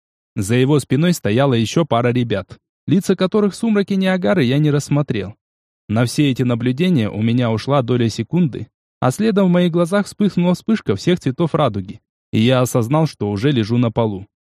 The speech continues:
Голова гудела от сильного удара в висок. Меня вновь от души ударили по ребрам тяжелым рифленым ботинком, а следом еще и еще раз.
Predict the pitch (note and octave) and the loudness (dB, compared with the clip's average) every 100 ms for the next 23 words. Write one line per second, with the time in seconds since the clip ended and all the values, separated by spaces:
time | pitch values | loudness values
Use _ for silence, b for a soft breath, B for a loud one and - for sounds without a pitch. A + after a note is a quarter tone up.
0 | - G2 A2+ C3+ C#3 B2 C3 F3 A2 F#2 | -8 0 2 4 2 0 0 0 0 -2
1 | - E3 D3 C3+ A#2 B2 B2 A#2 A#2+ - | -4 0 0 0 0 0 0 0 -2 -4
2 | F#2 - - _ _ A2 B2 D#3 F3 A3+ | -10 -10 -20 _ _ 0 2 4 4 2
3 | G3 E3+ F#3+ G#3+ G3+ F3+ F#3 F3+ F3+ F3 | 2 0 -2 0 0 2 2 2 0 0
4 | E3+ G#3 D3+ G2+ G2 A#2+ D3 F#3+ B2+ G#2+ | 0 0 -2 -6 -4 -4 0 2 2 0
5 | - D3 D3+ C3 D3 - C#3+ - F2+ - | -2 0 0 0 -2 0 -4 -4 -14 -16
6 | _ _ - A2 - D3 B2 A2+ G#2+ C3 | _ _ -4 -2 2 2 2 0 0 -2
7 | D#3 C3+ C#3+ C3+ E3 B2+ F#2 - | -2 0 0 0 0 0 -2 -12